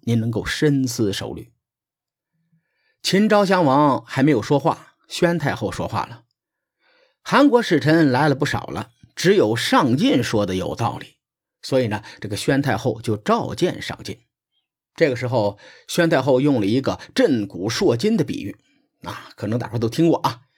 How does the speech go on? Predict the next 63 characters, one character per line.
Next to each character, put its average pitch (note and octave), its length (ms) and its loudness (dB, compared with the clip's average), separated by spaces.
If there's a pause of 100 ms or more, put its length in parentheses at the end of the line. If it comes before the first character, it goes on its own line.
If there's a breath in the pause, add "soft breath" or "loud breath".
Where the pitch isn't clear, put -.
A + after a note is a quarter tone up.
她 C#3 100 -2
说 D#3+ 220 2 (460 loud breath)
，“我 D3 400 6
服 A3+ 260 2
侍 D#3 180 2
先 G3+ 260 0
王 C#3 200 4
的 D3 80 4
时 A#2 140 -4
候， A#2 240 -4 (280 soft breath)
先 C#4 380 4
王 F3+ 180 4
把 A#2+ 180 0
大 A3+ 280 2
腿 A#2+ 260 2
压 G3+ 240 2
在 D#3+ 140 0
我 G#2 160 2
身 D3 220 2
上 B2 160 -2
的 F#2+ 80 -2
时 F#2+ 160 -4
候， G#2 160 -2
我 F2+ 140 -4
受 D3 200 0
不 G#2+ 80 -10
了； F#2+ 380 -10 (400 soft breath)
但 G3+ 180 2
是 E3+ 120 0
他 F3 120 -4
把 D3+ 160 0
身 C4+ 280 4
子 C#3 140 2
全 C3+ 440 2
部 A3 220 4
压 E3 200 2
在 C#3 160 2
我 A#2 160 2
身 D#3+ 180 0
上 D3+ 140 0
的 G2+ 80 0
时 A2 160 -2
候， C3+ 180 -2 (540 loud breath)
我 C3 160 2
倒 F#3+ 140 0
觉 D3 160 2
得 F#3 80 2
不 B2 260 -2
重 G4 300 4
了， F#2 200 -4 (280)
这 D#3+ 140 2
是 C3 120 -2
因 F#3+ 180 2
为 D#3+ 240 2 (220 loud breath)
我 A2 160 2
知 A#3+ 240 2
道 - 220 -4 (240)
这 - 140 2
对 E3 120 2
我 A#2+ 160 0
有 A#2 120 2
好 - 320 -12
处。” - 260 -6